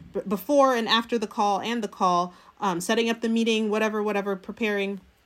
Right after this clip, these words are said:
three or four hours of preparation for that fifty dollars. After one, two, three, a week, two weeks, you're gonna, I'm not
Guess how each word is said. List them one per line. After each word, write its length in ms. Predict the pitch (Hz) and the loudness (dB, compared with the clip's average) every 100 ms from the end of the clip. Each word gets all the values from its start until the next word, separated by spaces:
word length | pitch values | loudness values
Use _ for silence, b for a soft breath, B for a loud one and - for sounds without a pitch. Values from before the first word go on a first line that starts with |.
| _ _ _ - _ | _ _ _ -20 _
three 140 | 262 | -2
or 60 | 269 | 0
four 160 | 269 226 | 2 2
hours 260 | 220 220 | 2 2
of 80 | 214 | -4
preparation 580 | 202 208 202 180 180 190 | -6 -6 -4 -4 -4 -6
for 140 | 185 | -4
that 160 | 190 180 | -4 -4
fifty 260 | 208 202 185 | -8 -8 -4
dollars. 560 | 208 226 156 165 - - B B B | 0 0 -2 -8 -12 -14 B B B
After 360 | - 262 - 262 | 0 0 2 0
one, 320 | 233 240 247 | 2 2 0
two, 320 | 240 254 240 | -2 -2 -2
three, 400 | 240 240 240 240 | -4 -4 -4 -2
a 60 | 208 | -2
week, 360 | 202 247 247 - | -2 -4 -4 -6
two 180 | 262 | -6
weeks, 320 | 240 240 - - | -2 -4 -4 -2
you're 120 | 254 | 0
gonna, 320 | 277 269 240 | 4 4 2
I'm 200 | - 233 | 0 0
not 180 | 240 180 | 2 -2